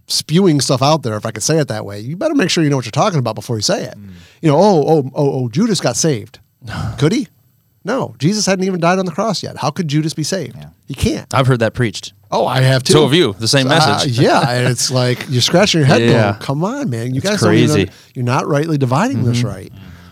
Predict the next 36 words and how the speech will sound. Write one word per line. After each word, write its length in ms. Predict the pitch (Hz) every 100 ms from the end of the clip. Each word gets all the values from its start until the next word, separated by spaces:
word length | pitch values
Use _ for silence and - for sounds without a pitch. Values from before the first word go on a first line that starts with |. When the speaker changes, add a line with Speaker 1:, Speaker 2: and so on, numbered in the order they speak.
| -
Speaker 1:
Um, 400 | 131 123 113 104 - _ _ _ -
but 200 | 151 - - -
so 120 | 156
I 60 | 139
say 160 | 190
all 140 | 214 151
that 100 | 143
to 60 |
say, 160 | - 170
so 180 | 135 131
ultimately, 560 | - 226 196 185 160 151
what 280 | 127 175 -
led 600 | 139 220 175 120 131 - _ _ _ _ _ _ _
to 400 | - 262 269 135 123
the 160 | 127
end 160 | 143 156
of 80 | 127
the 60 |
law, 360 | 123 143 220 -
and 220 | 135 123 123
when 260 | 196 247
did 200 | 190 208
the 140 | 170 170
end 180 | 165
of 60 | 143
the 100 | 135
law 500 | 131 123 117 110 101 _ _ _ _ _ _ _ _ _ _ -
take 240 | 139 117
place? 540 | - 185 185 - - - _ _ _ _ _ _ -
And 180 | 139 131
I 200 | 139 254
would 180 | 220 143
argue, 580 | 175 208 110 101 104 - _ _ _ _ _
I 160 | 135 202
would 120 | 151
argue, 500 | 139 165 139 110 98